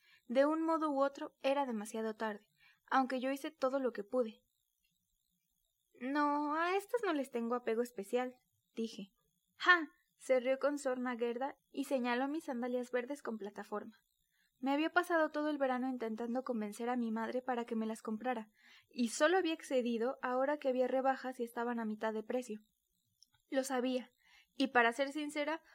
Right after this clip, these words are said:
fue sin duda por eso que intenté pararlo todo. Que alguien señalara mis sandalias era solo cuestión de tiempo, pero que fuera acompañada de mofa,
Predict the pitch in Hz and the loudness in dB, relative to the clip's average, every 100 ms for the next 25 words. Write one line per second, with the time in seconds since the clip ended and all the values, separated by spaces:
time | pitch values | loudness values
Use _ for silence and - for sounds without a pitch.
0 | _ - 294 294 277 277 277 269 240 254 | _ 0 0 2 -2 0 0 0 0 0
1 | 277 226 214 226 220 240 233 226 220 214 | -4 -4 -6 -6 -6 -4 -2 -2 -2 -4
2 | 269 254 - _ _ _ _ _ _ _ | -4 -4 -10 _ _ _ _ _ _ _
3 | 285 285 302 370 359 311 277 262 277 262 | 2 4 4 2 2 2 4 4 4 2
4 | 254 233 240 254 285 - - 311 302 320 | -2 -2 0 0 0 -2 0 2 4 2
5 | 320 311 247 247 233 226 247 240 190 202 | 2 0 -2 -2 -2 -2 -2 -2 -4 -12
6 | _ _ _ 247 247 240 254 247 294 320 | _ _ _ 6 6 6 2 -2 4 4
7 | 320 302 226 233 247 254 269 254 220 240 | 4 0 0 0 -2 -2 -2 -2 -2 -2
8 | 240 311 | -2 -4